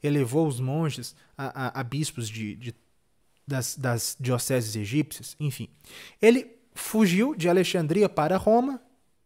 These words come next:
Roma que está no nosso, né, no nosso ocidente, é... levou dois monges. E os habitantes de Roma, já católicos, né?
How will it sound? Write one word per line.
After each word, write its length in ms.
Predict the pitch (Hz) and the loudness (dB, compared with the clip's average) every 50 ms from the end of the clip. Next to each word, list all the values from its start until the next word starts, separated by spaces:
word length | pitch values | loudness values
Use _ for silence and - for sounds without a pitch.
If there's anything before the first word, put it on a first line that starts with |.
| _ _ _ _ _ _ _ _ _ - | _ _ _ _ _ _ _ _ _ -8
Roma 200 | - 120 117 110 | -6 -4 -4 -4
que 80 | 110 - | -6 -6
está 140 | - 110 | -6 -4
no 120 | 107 110 113 | -4 -4 -4
nosso, 440 | 107 104 98 - - - 123 - - _ - | -2 -4 -4 -4 -6 -10 -10 -12 -14 _ -8
né, 200 | 156 180 202 214 | -6 -6 -6 -6
no 160 | 151 143 135 | -6 -6 -4
nosso 300 | 131 127 120 - - 139 | -4 -4 -6 -6 -4 -6
ocidente, 560 | 131 - - 190 170 175 170 180 180 - - _ _ _ _ _ _ _ _ _ _ _ _ _ _ _ _ _ _ _ _ _ _ _ - | -6 -2 -2 0 0 0 0 -2 -4 -10 -14 _ _ _ _ _ _ _ _ _ _ _ _ _ _ _ _ _ _ _ _ _ _ _ -12
é... 520 | - 147 139 139 143 139 139 135 131 123 123 123 _ _ _ _ _ _ _ _ _ _ _ _ _ _ _ - _ _ _ _ _ _ _ _ _ _ _ _ _ _ _ _ _ _ _ - | -6 -4 -2 0 0 2 0 0 0 -2 -4 -6 _ _ _ _ _ _ _ _ _ _ _ _ _ _ _ -20 _ _ _ _ _ _ _ _ _ _ _ _ _ _ _ _ _ _ _ -2
levou 300 | - 202 220 196 214 233 | 2 2 4 4 4 4
dois 200 | 214 240 254 247 | 4 4 2 2
monges. 480 | 190 185 160 147 143 139 - - - - _ _ _ _ _ _ _ _ _ _ _ _ _ _ _ _ _ _ _ _ _ _ _ _ _ _ _ - - - - - | 0 -4 -4 -6 -6 -8 -12 -20 -20 -20 _ _ _ _ _ _ _ _ _ _ _ _ _ _ _ _ _ _ _ _ _ _ _ _ _ _ _ -20 -20 -20 -14 -4
E 100 | - 262 | 0 2
os 100 | 285 254 | 4 8
habitantes 580 | 285 247 233 269 262 - - 294 330 - 254 208 | 8 8 8 6 0 2 2 2 2 2 0 2
de 80 | 170 170 | 2 2
Roma, 340 | 151 175 226 240 175 - - - - | 4 4 2 2 2 -2 -4 -10 -4
já 160 | 147 - 113 | 0 0 2
católicos, 560 | - 190 - - 160 165 202 208 - 127 120 | 2 2 2 4 2 2 2 0 -2 -2 -2
né? 160 | 131 151 185 | -2 -4 -4